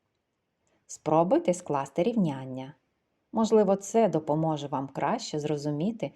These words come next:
взаємозв'язок між віком батька і сина. Не бійтеся помилятися. Головне, не боятися експериментувати і шукати різні підходи. Коли у вас буде готове рішення,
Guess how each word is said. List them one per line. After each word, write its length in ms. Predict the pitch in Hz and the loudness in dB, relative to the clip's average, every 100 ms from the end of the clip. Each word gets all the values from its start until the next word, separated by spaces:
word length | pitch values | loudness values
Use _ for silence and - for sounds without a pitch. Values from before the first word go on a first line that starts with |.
| _ _ | _ _
взаємозв'язок 1120 | - 160 156 151 139 143 147 139 160 220 - | -4 0 0 -2 -4 -4 -4 0 0 -2 -4
між 220 | 139 135 | -8 -8
віком 380 | 131 139 143 139 | -10 -6 -6 -4
батька 480 | 151 311 - 247 269 _ | -2 -2 -4 -6 -6 _
і 220 | 180 226 233 | -6 -6 -6
сина. 540 | - - 147 147 143 147 _ _ _ _ _ _ _ _ _ 220 | -20 -4 -2 -2 -6 -10 _ _ _ _ _ _ _ _ _ 0
Не 120 | 220 | 0
бійтеся 460 | 175 254 247 - | 2 0 -2 -2
помилятися. 840 | 165 165 160 147 135 127 135 - 135 _ _ _ | 0 2 0 -2 -6 -8 -14 -10 -12 _ _ _
Головне, 580 | 156 160 165 170 175 170 - - | 0 2 4 2 2 0 -6 -4
не 140 | 160 | -2
боятися 680 | 165 170 147 190 233 185 - | 2 2 4 2 0 -6 -4
експериментувати 1080 | 156 - 156 156 151 147 156 143 135 120 147 _ _ _ | -6 -4 -4 -2 -2 -4 -6 -4 -4 -4 -10 _ _ _
і 40 | |
шукати 520 | - 156 156 135 - 139 | -6 -4 -2 -4 -2 -2
різні 420 | 156 240 214 180 | -2 -2 -2 -4
підходи. 640 | 170 - - 131 120 135 139 _ _ _ _ _ _ _ _ _ _ _ _ _ _ _ _ _ _ _ | -6 -12 -8 -6 -6 -10 -16 _ _ _ _ _ _ _ _ _ _ _ _ _ _ _ _ _ _ _
Коли 260 | - 160 160 | -2 0 2
у 200 | 160 160 | 0 2
вас 320 | 165 151 127 | 2 2 -2
буде 300 | 151 156 156 | -2 -2 0
готове 520 | 147 151 156 143 131 | -2 -2 0 -2 -2
рішення, 680 | 131 240 339 - 151 131 123 | -2 -2 -2 -4 -4 -6 -12